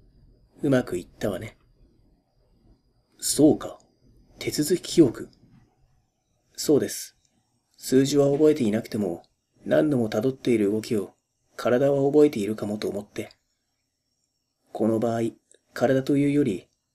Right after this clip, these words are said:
指と言った方が正しいのかもしれませんけどね。どう？スマホを見て何か思い出せそう？ごめんなさい。やっぱり無理みたい。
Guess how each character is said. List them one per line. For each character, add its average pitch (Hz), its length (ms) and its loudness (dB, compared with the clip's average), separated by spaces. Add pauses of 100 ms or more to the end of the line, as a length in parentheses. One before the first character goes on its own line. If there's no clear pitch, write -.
(200)
指 127 220 4
と 165 100 4
言 135 100 4
っ - 20 -12
た - 160 -6
方 127 140 2
が 104 100 -2
正 110 260 0
し 147 100 -4
い - 20 -2
の 110 100 -2
か 117 100 -4
も 110 80 -2
し 107 120 -6
れ 104 80 -4
ま 107 100 -2
せ 120 140 -6
ん 107 80 -6
け 98 100 -8
ど 87 80 -6
ね。 - 180 -10 (1800)
ど 120 220 2
う？ 139 100 -12 (580)
ス - 160 -10
マ 131 120 2
ホ 147 140 0
を 143 40 0
見 139 120 -2
て 117 260 -10 (320)
何 123 220 2
か 107 100 -2
思 104 220 0
い 120 40 2
出 123 80 -2
せ 131 120 -10
そ 135 140 -4
う？ 135 80 -10 (2250)
ご 143 120 -4
め 135 120 0
ん 135 80 -2
な 135 80 -4
さ 131 160 -8
い。 117 120 -10 (880)
や 147 140 -2
っ - 40 -12
ぱ - 180 2
り 147 100 4
無 139 140 2
理 160 100 4
み 139 100 -4
た - 140 -10
い。 - 100 -16